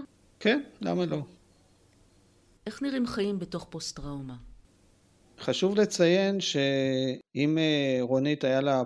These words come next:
Speaker 1: פוסט-טראומה על רקע מיני, ולירון יש פוסט-טראומה על רקע צבאי או, או לאומי, אז יש דמיון ויש שוני.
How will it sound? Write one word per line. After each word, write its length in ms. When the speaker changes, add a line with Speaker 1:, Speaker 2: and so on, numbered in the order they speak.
Speaker 1:
פוסט-טראומה 880
על 180
רקע 560
מיני, 640
ולירון 680
יש 260
פוסט-טראומה 720
על 100
רקע 680
צבאי 560
או, 60
או 260
לאומי, 680
אז 160
יש 180
דמיון 400
ויש 320
שוני. 380